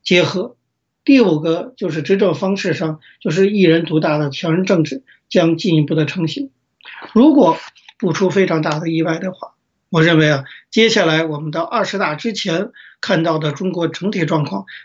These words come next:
大概就会在这五个特点的框架下发展。啊，但是我还是要强调一点，就是中国的事情啊，尤其这种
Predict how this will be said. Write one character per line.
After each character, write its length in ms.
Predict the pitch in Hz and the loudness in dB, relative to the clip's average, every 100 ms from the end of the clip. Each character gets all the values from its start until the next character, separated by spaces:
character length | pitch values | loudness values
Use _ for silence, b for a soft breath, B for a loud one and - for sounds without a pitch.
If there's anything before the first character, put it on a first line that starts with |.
| - | 0
大 200 | 220 190 | 2 4
概 220 | 202 165 | 2 0
就 160 | 170 | -4
会 160 | 160 165 | -8 -8
在 180 | 151 170 | -8 -12
这 240 | 170 - _ | -12 -18 _
五 160 | 165 | -10
个 140 | 151 180 | -8 -8
特 180 | - 196 | -6 -4
点 180 | 156 | -4
的 120 | 156 160 | -4 -8
框 260 | - 190 | -6 -2
架 120 | 185 | -2
下 260 | 156 180 - _ _ | -2 -6 -12 _ _
发 160 | 196 160 | -2 -2
展。 200 | - - _ _ _ _ _ _ _ _ | -2 -10 _ _ _ _ _ _ _ _
啊， 180 | 269 - B B B B | -14 -14 B B B B
但 100 | 269 | 2
是 80 | 262 | 4
我 140 | 196 | 4
还 160 | 147 185 | 2 0
是 100 | 220 | 0
要 480 | 202 170 160 180 202 | 0 -2 -6 -12 -18
强 280 | - 160 | -12 -10
调 180 | 170 185 | -6 -4
一 100 | 165 | -6
点， 220 | 160 165 | -8 -10
就 120 | 160 156 | -8 -10
是 340 | 202 180 180 _ | -10 -14 -16 _
中 180 | 262 302 | 2 4
国 160 | 214 | 4
的 100 | 160 | 0
事 180 | 151 196 | -2 -6
情 140 | 170 220 | -8 -10
啊， 240 | 226 - _ | -14 -18 _
尤 160 | 185 196 | 0 2
其 120 | 247 | 4
这 140 | 240 | 2
种 260 | 180 156 | 2 -2